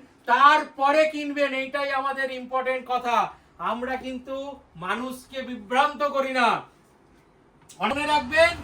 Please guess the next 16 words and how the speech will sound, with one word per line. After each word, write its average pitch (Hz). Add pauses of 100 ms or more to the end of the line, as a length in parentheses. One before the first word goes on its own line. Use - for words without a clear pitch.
(400)
প্ররোচনায় 269 (180)
পা 233 (420)
দেবেন 233 (180)
না, 214 (800)
ভুল 277 (140)
আমন্ত্রণে 262 (200)
পা 233 (340)
দেবেন 233 (180)
না, 220 (920)
ঠক 269 (440)
কথাবার্তায় 269
বিশ্বাস 254 (140)
করবেন 240 (160)
না, 214 (760)
গিফটের 302
পেছনে 269